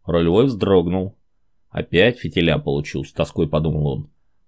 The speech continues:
"А за что? Не виноват я, что на этакой волне не подойти. А по шторм-трапу их высокоблагородие лазить, небось, не приучены".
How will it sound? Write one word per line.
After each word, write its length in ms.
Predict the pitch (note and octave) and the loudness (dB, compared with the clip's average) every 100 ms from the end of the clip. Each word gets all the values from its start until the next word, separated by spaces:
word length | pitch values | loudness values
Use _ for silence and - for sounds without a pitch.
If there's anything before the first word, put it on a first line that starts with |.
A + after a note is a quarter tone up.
| - | -4
"А 100 | D#2+ | 0
за 100 | C3+ | 2
что? 420 | C#3+ G#2+ C3 D#3 - | 0 0 0 0 -4
Не 200 | F2 G#2 | 2 2
виноват 500 | C3 D#3 A#2 - - | 4 4 4 2 0
я, 220 | A#2 - | -4 -6
что 240 | _ - A#2 | _ -2 2
на 180 | A#2+ G2 | 4 2
этакой 340 | G2 - F2+ | 0 0 0
волне 480 | D#2 F#2 G2+ G#2 F2+ | 2 2 2 2 0
не 100 | F#2 | 0
подойти. 580 | G#2+ G2+ - E2+ D#2+ _ | 0 0 0 -6 -8 _
А 120 | - G2 | -2 0
по 100 | G2+ | 0
шторм-трапу 920 | - F3 D#3 B2 G#2+ F#2 - - - | 2 2 2 0 2 2 2 -8 -6
их 200 | B2 B2+ | -4 -2
высокоблагородие 880 | A2+ - B2 F#2+ G2+ F#2+ G2+ B2+ A2 | -2 0 0 4 4 6 4 4 4
лазить, 420 | F2+ G#2+ A2 F#2+ | 4 4 2 -4
небось, 400 | G#2+ F#2 G#2+ - _ - | -4 2 2 0 _ -6
не 160 | F#2+ | -4
приучены". 840 | G#2 D#3 C3+ G2+ F2+ - F#2+ E2+ | 0 4 4 4 0 -2 -2 -2